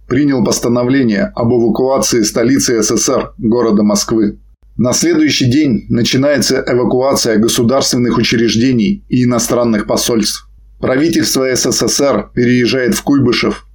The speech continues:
но Иосиф Виссарионович Сталин остаётся в Москве. Тысяча девятьсот сорок девятый год. Пятнадцатого октября тысяча девятьсот сорок девятого года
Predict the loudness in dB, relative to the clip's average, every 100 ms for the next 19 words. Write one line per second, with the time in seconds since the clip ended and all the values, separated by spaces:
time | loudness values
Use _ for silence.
0 | -20 -8 -4 0 2 2 0 -2 0 -2
1 | 0 0 2 0 0 0 -2 -2 0 0
2 | 0 -2 -4 -2 0 0 0 0 2 2
3 | 0 0 0 -4 -14 -20 -20 -20 -20 -20
4 | -20 -20 -20 -20 -20 -20 -20 -6 -2 0
5 | 0 0 2 0 0 0 0 0 0 2
6 | 2 2 0 0 2 0 -2 -8 -20 -20
7 | -20 -20 -20 -20 -20 -12 -4 -2 0 0
8 | 0 0 0 0 0 0 0 0 -2 -6
9 | -8 -2 0 0 0 0 0 0 0 0
10 | 0 0 0 2 0 0 0 0 0 0
11 | -2